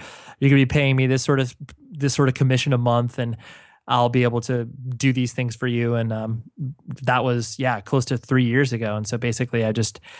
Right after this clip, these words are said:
I, I'm his go-to dude for anything in regards to signing bands and, uh, you know, offering advice on marketing plans and basically whatever he needs, I'm there for. And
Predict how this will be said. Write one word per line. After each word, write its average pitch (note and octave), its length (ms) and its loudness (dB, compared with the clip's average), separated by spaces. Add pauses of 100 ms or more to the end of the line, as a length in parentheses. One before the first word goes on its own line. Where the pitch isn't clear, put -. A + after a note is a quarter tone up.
(440)
I, C3+ 280 0
I'm D#3 160 6
his D3 100 6
go-to D#3+ 380 4
dude C#3 280 2
for B2 360 -2
anything C3 420 -2
in B2 120 -2
regards A#2 360 0
to A2 100 -8
signing F3 360 2
bands D3+ 580 -2
and, A2+ 400 -8
uh, F#2 100 -14
you - 140 -14
know, G#2 220 -10 (200)
offering B2+ 380 2
advice A2+ 380 0
on A2+ 80 0
marketing D#3+ 420 2
plans C#3+ 420 0
and A#2 140 -8
basically D3+ 380 0
whatever C#3 320 2
he C3+ 120 0
needs, B2 460 -4
I'm A2+ 160 -6
there A2+ 220 -4
for. A2 320 -4
And A2 400 -6